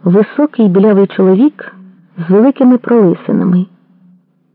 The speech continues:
Можливо, запропонував з вічливості, а може, збирався позалицятися. Вона схитнула головою, ступила крок уперед,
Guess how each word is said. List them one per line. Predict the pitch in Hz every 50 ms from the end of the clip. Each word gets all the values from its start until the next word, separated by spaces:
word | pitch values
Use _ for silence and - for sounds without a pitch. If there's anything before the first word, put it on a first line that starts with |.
| _ _ _ _ _ _ _ _ _ _ _ _ _ _ _ _ _ _ - -
Можливо, | 185 185 175 180 185 190 190 190 180
запропонував | 185 180 180 - 180 175 180 180 175 175 175 175 175 170
з | 165
вічливості, | 160 160 165 170 170 - - 180 180 190 202 - - - - 233 240 262 - _ _ _ _ _ _ _ _ _ _ _ _ _ _ _ _ _ _ _ _ _ -
а | 160 175
може, | 175 170 175 180 185
збирався | 175 165 175 170 165 170 170 - - 185
позалицятися. | 180 - 185 185 190 202 214 - - 302 269 - - - - - - _ _ _ _ _ _ _ _ _ _ _ _ _ _ _ _ _ _ _ _ _ _ _ _ _ _ _ _ _ _ _ _ _ _ _ _ _ _ _ _ _ _ _ _ _ _ _ _ _ _ _ _ - -
Вона | 190 226 269 311 302
схитнула | - - 233 214 - 247 240 233 233
головою, | 202 208 196 190 180 160 170 175 175 175 180 208 208 - - - _ - - _ _ _ _ _ _ _ _ _ _ _ _ _ _ _ _ - -
ступила | - - 185 175 - 233 254 254 214
крок | - - 196 202 202 - 208
уперед, | 196 - 180 170 160 160 165 165 160